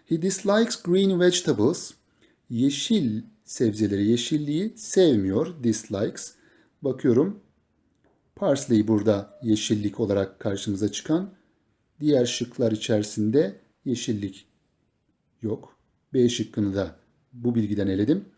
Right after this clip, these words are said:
He isn't keen on cold dessert.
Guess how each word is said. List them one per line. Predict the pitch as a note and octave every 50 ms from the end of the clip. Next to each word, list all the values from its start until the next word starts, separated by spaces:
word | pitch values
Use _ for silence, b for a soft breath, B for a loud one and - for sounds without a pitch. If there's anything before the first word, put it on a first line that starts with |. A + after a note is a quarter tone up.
| B B B B B B B B B
He | B D#3+ E3 G#3+ G#3+ - _
isn't | G3+ G#3 A3 G3+ A#3 A#3 A3+ G#3+ -
keen | - - - F#3+ F3+ D#3+ C#3+ C3
on | B2+ A#2 G#2+ G2+ G2 F#2 F2 F2 _ _ _ _ _ _ _ _ -
cold | - D3+ C3+ B2 B2 B2 -
dessert. | A#2 G#2+ G#2+ G#2+ G2+ F#2 F#2 - -